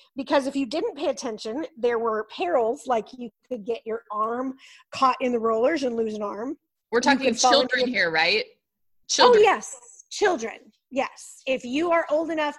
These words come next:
Speaker 1: to walk around and pick up a stalk of cane, you're old enough to slap it on that roller and work twelve hours a day. Um, you could fall into a vat of boiling sugar,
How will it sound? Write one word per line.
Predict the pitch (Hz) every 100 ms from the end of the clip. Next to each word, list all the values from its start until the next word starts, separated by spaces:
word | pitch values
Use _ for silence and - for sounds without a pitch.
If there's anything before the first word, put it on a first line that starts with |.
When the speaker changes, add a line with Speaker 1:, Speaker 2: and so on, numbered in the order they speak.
| -
Speaker 1:
to | 302 277 254
walk | 208 202 233 254
around | 285 269 269 330 -
and | 220 214
pick | - 269
up | 262 247
a | 220
stalk | 285 269 262
of | 226
cane, | 262 269 311
you're | 294 240
old | 254
enough | 254 -
to | 202
slap | - 226 226
it | 240
on | 240
that | 233 220
roller | 233 254 247
and | 208
work | 208 220 202 - _ _
twelve | _ 254 214
hours | 226 220 226
a | 220
day. | 220 - - _ - - - - - - _ -
Um, | 254 214 - _
you | 233 262
could | 285 240
fall | - 277 254 269
into | 269 247
a | 240
vat | 220 208 269 -
of | 233 196 170
boiling | 226 220 214 214
sugar, | - 403 330 381 349